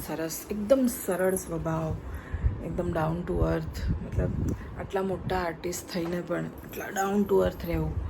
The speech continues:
અને એવું નહીં કે હું, હું, અ, એક સેલિબ્રિટી છું કે હું કંઈક કામ કર્યું છે એમની સાથે એટલે મારી સાથે આવી રીતે, એ બધા સાથે એવી રીતે છે. મેં શૂટ પર પણ જોયું છે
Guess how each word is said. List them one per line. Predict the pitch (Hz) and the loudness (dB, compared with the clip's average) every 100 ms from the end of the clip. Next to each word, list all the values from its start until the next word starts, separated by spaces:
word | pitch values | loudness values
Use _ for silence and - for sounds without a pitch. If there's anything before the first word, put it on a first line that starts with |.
| - - - - | 0 -2 0 2
અને | 240 | 6
એવું | 262 | 6
નહીં | 269 262 | 6 4
કે | 247 | 4
હું, | 202 190 196 170 160 160 - - - - - 160 | 4 4 4 2 0 -6 -8 -10 -12 -12 -8 -4
હું, | 170 170 - | -2 -2 0
અ, | 165 - 147 | 2 4 2
એક | 160 - - | 0 -4 -4
સેલિબ્રિટી | 175 156 160 170 - 156 | -2 -2 -4 -6 -6 -6
છું | - - - | -4 -6 -4
કે | |
હું | 80 80 - 110 - - - - - | -4 -2 -2 -2 -4 -6 -8 -8 -4
કંઈક | 160 160 - - | -2 -2 -4 0
કામ | 160 160 | 2 2
કર્યું | 156 151 151 | 2 0 -2
છે | - | -2
એમની | 160 156 156 | -2 0 0
સાથે | - 156 165 | 0 -2 -4
એટલે | 156 170 | -2 -2
મારી | 160 151 151 | -2 -2 -4
સાથે | 160 151 170 | -4 -4 -6
આવી | 160 | -6
રીતે, | 156 - 156 - - - - | -8 -8 -10 -12 -14 -10 2
એ | |
બધા | 208 208 220 | 2 6 6
સાથે | 220 208 196 | 6 4 4
એવી | 165 160 | 2 2
રીતે | 151 156 | 0 -2
છે. | 147 - 139 - | -4 -4 -4 -2
મેં | 165 | -2
શૂટ | - 175 - - | 0 0 4 4
પર | 185 | 6
પણ | 190 190 | 4 4
જોયું | 170 160 160 | 2 0 0
છે | - | -2